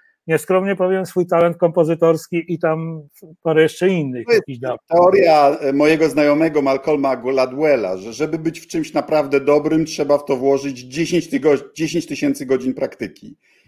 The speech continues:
Speaker 2: I Beatlesi się tak naprawdę urodzili w jakimś klubie w Kra-, w Hamburgu, gdzie po prostu dzień w dzień grali non-stop, aż byli perfekcyjni, prawda? Ale
Speaker 1: Wie pan,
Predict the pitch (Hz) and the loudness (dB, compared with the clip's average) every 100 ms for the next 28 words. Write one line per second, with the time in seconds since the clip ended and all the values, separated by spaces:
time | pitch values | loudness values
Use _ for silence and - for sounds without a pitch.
0 | _ 143 123 147 196 220 185 - 143 151 | _ -10 -8 0 2 2 0 -6 -4 -4
1 | 131 135 139 139 143 147 151 180 151 147 | -2 0 0 2 2 2 2 0 2 0
2 | 123 156 151 165 165 - _ 143 143 170 | -2 -8 -6 -8 -8 -12 _ -4 -2 -2
3 | - - 202 208 156 123 - 131 131 - | -4 -2 0 2 2 0 -2 -4 -4 -8
4 | 135 - 156 151 156 156 143 160 139 156 | -10 -2 -2 2 4 4 2 0 0 -2
5 | 147 156 - 165 147 - - 113 165 185 | -2 -2 -2 -2 -4 -8 -20 0 2 4
6 | 180 131 120 156 151 151 151 - _ _ | 2 -2 0 2 4 2 0 -8 _ _
7 | 120 113 160 156 151 151 151 147 143 139 | -18 -10 0 2 4 2 2 0 -2 -2
8 | - 147 143 151 131 156 151 160 139 147 | 0 0 2 -4 -2 -4 -2 -2 -4 -6
9 | - - 113 87 82 98 95 117 170 320 | -10 -8 -8 -8 -12 -10 -4 -2 -2 -6
10 | - _ _ _ _ _ 151 175 170 160 | -14 _ _ _ _ _ 2 4 4 4
11 | 269 247 | 4 2